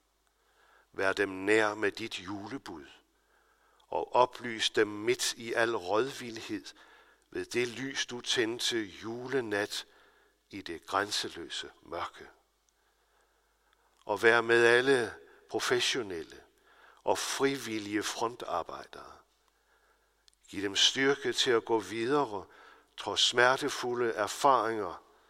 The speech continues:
til gavn for omsorgen til børnene og deres forældre. Herre, vi beder dig for din kirke her og ud over hele jorden, at vi må se din søn Jesus Kristus,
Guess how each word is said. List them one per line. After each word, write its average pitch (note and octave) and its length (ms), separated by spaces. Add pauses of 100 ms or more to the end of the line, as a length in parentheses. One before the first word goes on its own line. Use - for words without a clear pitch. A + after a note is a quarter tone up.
(600)
til - 140
gavn A2+ 560 (140)
for - 180
omsorgen A2+ 680
til G#2 140
børnene A#2 520
og G2 120
deres F#2 240
forældre. - 720 (1400)
Herre, F#2+ 520 (1160)
vi F2+ 100
beder G#2+ 300
dig G#2+ 200
for A#2+ 100
din A#2 300
kirke A#2+ 460
her A#2 280 (460)
og - 200
ud B2+ 180
over A2 280
hele G#2+ 340 (140)
jorden, G#2+ 460 (760)
at G#2+ 160
vi A#2 60
må A#2 160
se B2 320
din A#2 240
søn A#2+ 340
Jesus A#2 580
Kristus, - 680